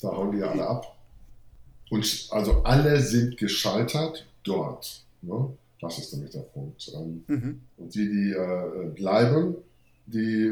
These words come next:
Speaker 1: bleiben halt auch als Gescheiterte, weil sie nirgendwo anders mehr hin können, weil sie schon zu lange weg sind und diese, ähm, diese neuen, äh, Exklaven,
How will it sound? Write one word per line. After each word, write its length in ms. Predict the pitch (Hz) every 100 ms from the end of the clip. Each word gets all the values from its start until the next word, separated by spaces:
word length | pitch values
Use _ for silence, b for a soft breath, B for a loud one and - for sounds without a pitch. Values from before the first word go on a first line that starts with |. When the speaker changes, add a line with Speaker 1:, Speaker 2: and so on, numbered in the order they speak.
| 104
Speaker 1:
bleiben 360 | 98 90 - -
halt 140 | 78
auch 140 | - -
als 160 | -
Gescheiterte, 580 | 71 - 76 78 76 78
weil 140 | 80
sie 80 | 80
nirgendwo 480 | 87 101 104 101 95
anders 340 | 95 92 87
mehr 100 | 90 90
hin 120 | 113
können, 220 | 120 104
weil 80 | 95 95
sie 60 |
schon 140 | 95 -
zu 280 | - 147
lange 480 | 127 107 127 135 135 B B B B _ _ _ -
weg 300 | 87 123 123
sind 360 | 117 135 139
und 160 | 107 107
diese, 240 | 107 101
ähm, 640 | 98 98 95 95 95 92 - - - - - - _ -
diese 400 | 85 98 98 95
neuen, 580 | 95 107 110 107 107
äh, 460 | 98 98 95 92 -
Exklaven, 1000 | 104 - - 98 90 92 107 117 131